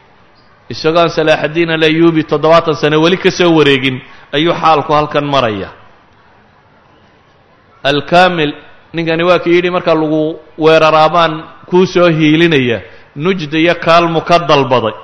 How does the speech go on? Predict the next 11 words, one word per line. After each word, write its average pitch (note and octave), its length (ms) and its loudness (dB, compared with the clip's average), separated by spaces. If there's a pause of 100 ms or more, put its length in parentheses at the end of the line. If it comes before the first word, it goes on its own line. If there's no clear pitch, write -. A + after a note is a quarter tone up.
(880)
Se - 280 -4
waa D#3+ 240 2
diiday A#2+ 400 -8 (160)
inuu D3 280 -2
u C#3 40 -2
gargaaro, A2 540 0 (160)
wax D3+ 240 0
kaalmaa D3+ 540 2
inuu D#3 300 -2
u E3 40 -6
diro, C#3 300 0